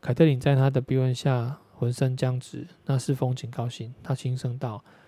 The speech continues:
，“如果我们够聪明，听得进去的话。”他的眼神在他脸上搜索，“请说下去。”莱莎说：“琼恩·艾琳乃是被人谋害。”他的手指握得更紧。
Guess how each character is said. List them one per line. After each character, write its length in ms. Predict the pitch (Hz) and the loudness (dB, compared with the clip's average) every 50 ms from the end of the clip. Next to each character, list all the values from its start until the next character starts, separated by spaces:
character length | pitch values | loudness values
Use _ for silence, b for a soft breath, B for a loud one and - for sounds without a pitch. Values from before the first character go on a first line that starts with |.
| B B B | B B B
，“如 140 | B 139 151 | B -2 0
果 140 | 151 - 147 | 4 4 4
我 80 | 135 120 | 4 4
们 120 | 117 117 | 0 -2
够 160 | 120 - 139 127 | -2 0 0 0
聪 160 | - 135 127 | 0 0 -2
明， 220 | 123 113 107 110 | -2 -4 -8 -8
听 160 | 113 - 139 | -6 -4 -4
得 100 | 131 123 | -2 -2
进 160 | 120 131 135 120 | -4 -4 -6 -6
去 120 | 127 123 | -4 -4
的 100 | 113 110 | -4 -6
话。” 300 | 113 - 117 107 113 - _ _ _ _ _ - | -8 -8 -10 -10 -10 -12 _ _ _ _ _ -4
他 120 | - 175 | 0 2
的 100 | 175 160 | 4 4
眼 200 | 151 135 123 120 | 4 2 2 0
神 360 | 120 - 123 113 113 113 135 - B B B B B B | -2 -2 -2 -4 -4 -6 -10 -12 B B B B B B
在 160 | - 156 147 | 0 0 0
他 400 | 131 - 143 139 139 139 135 135 | 2 2 2 2 2 2 2 0
脸 220 | 127 123 107 110 | 0 -2 -4 -6
上 340 | 113 - 143 127 120 117 131 - - - | -4 -4 -4 -4 -4 -6 -10 -12 -16 -20
搜 240 | - - - 127 127 | -8 -2 0 0 0
索 260 | - - - - 147 - | 0 -4 -8 -10 -10 -12
，“请 180 | - - - 120 | -12 -10 -10 -10
说 140 | - - 120 | -6 -6 -6
下 180 | - 120 113 | -4 -4 -6
去。” 240 | 110 - - - 107 - _ B B B B B B B B B B B B B - | -8 -10 -12 -14 -14 -16 _ B B B B B B B B B B B B B -6
莱 100 | 123 123 | -4 -2
莎 200 | - 143 135 135 | 0 2 2 2
说： 200 | - 143 139 135 | 2 2 2 2
“琼 240 | - - 131 120 127 | 2 0 -2 0 0
恩· 220 | 135 135 131 135 151 339 | 0 0 0 -2 -4 -2
艾 140 | - 135 127 | -2 0 0
琳 240 | 120 117 117 123 131 - - _ - | 0 -2 -6 -8 -10 -14 -16 _ -8
乃 140 | 117 117 | -6 -6
是 140 | 113 - 139 | -4 -4 -4
被 180 | 139 - 151 135 | -2 0 2 2
人 120 | 120 113 | 2 0
谋 180 | 113 117 117 120 | -4 -6 -8 -6
害。” 300 | 120 147 143 127 123 131 _ _ b b b b b b b b b b b b b b b | -4 -4 -4 -4 -4 -10 _ _ b b b b b b b b b b b b b b b
他 160 | - - 143 | -4 0 2
的 140 | 143 139 127 | 4 2 2
手 220 | - - 127 135 | 2 0 0 0
指 240 | 131 - - - 123 | -2 -4 -8 -10 -6
握 160 | 135 131 131 | -4 -4 -4
得 80 | 123 123 | -4 -2
更 240 | - 143 127 120 | -2 -2 -2 -4
紧。 200 | 120 - 127 143 | -4 -8 -10 -12